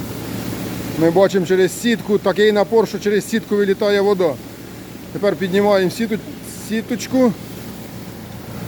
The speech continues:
Фу, і що ми бачимо? Fire show.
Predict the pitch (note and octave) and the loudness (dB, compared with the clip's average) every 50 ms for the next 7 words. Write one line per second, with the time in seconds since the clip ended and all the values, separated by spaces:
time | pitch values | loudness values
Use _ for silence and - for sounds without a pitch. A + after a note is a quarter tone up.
0 | - - - - - G3 A3 G3+ - - - - - - - F3 D#3 - - G3+ | -8 -8 -4 0 4 4 4 4 2 0 -4 -12 -12 -10 -8 -8 -6 -2 0 0
1 | G3+ G3 G3 F#3+ F3 G#3 A3 G#3 - - G3+ G3+ G#3 G3 F3 - - - - - | 2 2 2 2 4 4 4 4 2 0 0 0 0 -2 -2 -4 -8 -14 -16 -14
2 | - - - - - - - - - - - - - - - - - - - - | -16 -16 -16 -16 -16 -16 -16 -16 -16 -16 -16 -16 -14 -14 -14 -14 -12 -12 -10 -10
3 | - - - - - - - - - - - - - - - - F#3 G#3 A3+ A3 | -10 -10 -10 -8 -8 -8 -8 -8 -8 -6 -6 -6 -6 -6 0 2 6 6 6 6
4 | G#3+ G#3 F3 - - A3+ A3 G3+ E3+ | 4 2 0 -2 0 2 2 2 2